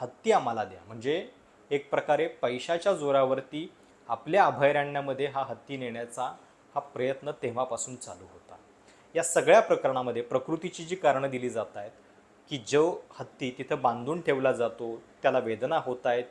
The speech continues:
त्याच्या प्रकृतीची नीट काळजी घेतली जात नाहीये. जर तुम्हाला खरोखर केवळ प्रकृतीची काळजी आहे, तर देशामध्ये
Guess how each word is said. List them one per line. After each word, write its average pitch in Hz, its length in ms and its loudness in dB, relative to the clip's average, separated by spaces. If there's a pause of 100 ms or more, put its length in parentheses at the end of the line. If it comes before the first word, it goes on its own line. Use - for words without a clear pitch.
त्याच्या 127 200 -2
प्रकृतीची 123 560 -10
नीट 131 200 -8
काळजी 117 360 -2
घेतली 143 340 0
जात 123 240 2
नाहीये. 110 340 -12 (920)
जर 214 460 8 (540)
तुम्हाला 165 320 6 (100)
खरोखर 160 360 2
केवळ 165 340 2
प्रकृतीची 190 640 -4
काळजी 139 400 6
आहे, 123 320 2 (460)
तर 143 80 0
देशामध्ये 151 640 -2